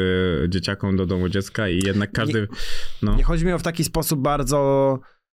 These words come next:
Speaker 2: oczywisty.
Speaker 1: Mhm.
Speaker 2: Chodzi mi nawet o dobre materiały, które coś wnoszą.
Speaker 1: Okej, no to
Speaker 2: No bo
Speaker 1: ja
Speaker 2: tak na spokojnie, jakąś taką rozmy-,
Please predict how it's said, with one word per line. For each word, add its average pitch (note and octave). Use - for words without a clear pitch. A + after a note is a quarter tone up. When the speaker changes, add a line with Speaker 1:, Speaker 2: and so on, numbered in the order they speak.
Speaker 2:
oczywisty. C3+
Speaker 1:
Mhm. F#2+
Speaker 2:
Chodzi C3+
mi D#3+
nawet D3+
o D3
dobre D3+
materiały, C3
które A#2
coś B2
wnoszą. A2+
Speaker 1:
Okej, D#2+
no E2
to F2
Speaker 2:
No E2+
bo C3
Speaker 1:
ja -
Speaker 2:
tak D#3
na E3
spokojnie, D#3
jakąś C#3+
taką D3+
rozmy-, D3+